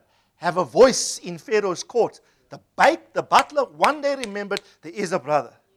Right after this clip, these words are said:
who helped us years ago. So helped someone in the very area, and I have a few examples before we go. Listen carefully. Genesis twenty seventeen. Remember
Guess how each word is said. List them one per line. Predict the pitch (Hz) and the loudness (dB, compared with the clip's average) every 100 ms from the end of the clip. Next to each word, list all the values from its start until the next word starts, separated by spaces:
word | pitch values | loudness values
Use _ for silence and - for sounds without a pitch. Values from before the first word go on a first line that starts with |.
| _ _ _ _ _ _ _ _ _ - | _ _ _ _ _ _ _ _ _ -20
who | 135 | -14
helped | 113 190 220 | 0 0 0
us | 185 170 - | -4 -6 -8
years | 143 247 277 170 | -6 2 2 2
ago. | 135 131 - _ _ _ | -6 -10 -12 _ _ _
So | - 147 | -14 -8
helped | 123 240 254 | 2 4 4
someone | - 220 185 170 | -2 -2 -2 -6
in | 151 | -10
the | 135 | -14
very | 117 165 185 - | -12 -12 -12 -12
area, | 170 156 151 - _ - | -10 -10 -12 -18 _ -14
and | 156 | -4
I | 160 | -4
have | 170 | -4
a | |
few | 170 175 | -8 -10
examples | 139 147 151 147 139 131 - - _ _ | -6 0 0 -2 -8 -12 -14 -18 _ _
before | 135 127 147 131 | -18 -8 -6 -6
we | 123 | -8
go. | 117 110 _ _ _ | -10 -12 _ _ _
Listen | - 139 | -20 -18
carefully. | 135 123 - _ _ _ _ _ _ | -18 -18 -20 _ _ _ _ _ _
Genesis | - 208 269 269 - | -4 -2 -2 -4 -8
twenty | 240 240 233 | -6 -6 -4
seventeen. | 214 214 190 185 185 131 _ _ _ _ _ _ _ _ _ _ _ _ _ _ _ _ _ _ _ _ _ _ | -4 -2 -4 -8 -10 -12 _ _ _ _ _ _ _ _ _ _ _ _ _ _ _ _ _ _ _ _ _ _
Remember | 156 247 330 330 | -8 -6 -2 -2